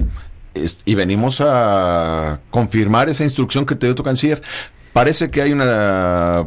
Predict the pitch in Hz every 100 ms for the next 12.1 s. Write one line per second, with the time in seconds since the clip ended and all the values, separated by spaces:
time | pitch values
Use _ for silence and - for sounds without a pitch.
0 | - 120 120 143 147 113 95 95 101 101
1 | 127 120 123 120 117 98 92 92 87 101
2 | 117 120 110 90 85 87 85 82 82 78
3 | 73 120 123 113 90 98 104 110 101 98
4 | 107 95 92 110 107 117 123 104 90 110
5 | 127 131 127 143 135 127 120 127 117 95
6 | - - - - - 127 131 107 - 113
7 | 117 101 87 90 90 85 87 85 - 78
8 | 92 101 107 - - 87 78 53 50 -
9 | 90 78 78 73 - 87 82 113 113 107
10 | 104 107 101 95 90 82 104 120 131 131
11 | - - - 127 85 - 85 78 76 58
12 | -